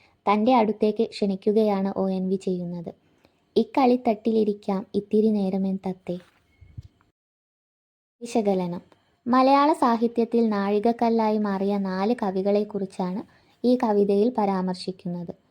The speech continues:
കരിന്തമിഴിൽ സംസ്കൃതം കലർന്ന മിശ്രഭാഷയായിരുന്നു പ്രാചീന മലയാളം. മലയാള ഭാഷയ്ക്ക് ഇന്ന് കാണുന്ന രൂപം നൽകിയത് എഴുത്തച്ഛനാണ്. ആധുനിക മലയാള ഭാഷയുടെ പിതാവും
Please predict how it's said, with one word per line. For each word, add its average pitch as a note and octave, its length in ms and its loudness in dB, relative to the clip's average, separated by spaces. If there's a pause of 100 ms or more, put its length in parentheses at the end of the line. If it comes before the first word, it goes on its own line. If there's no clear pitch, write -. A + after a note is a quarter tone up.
(280)
കരിന്തമിഴിൽ B3+ 680 4
സംസ്കൃതം A#3 680 -2
കലർന്ന G3+ 420 0 (160)
മിശ്രഭാഷയായിരുന്നു G3+ 1300 -2
പ്രാചീന F#3+ 520 -2
മലയാളം. F3 540 -4 (440)
മലയാള A#3 420 4
ഭാഷയ്ക്ക് A#3 680 0
ഇന്ന് G#3+ 220 0
കാണുന്ന G#3 420 0
രൂപം G3+ 340 -2
നൽകിയത് F#3 520 -2 (440)
എഴുത്തച്ഛനാണ്. F#3+ 760 0 (480)
ആധുനിക A3 480 4
മലയാള G#3+ 460 4
ഭാഷയുടെ G#3 580 0
പിതാവും F#3 540 0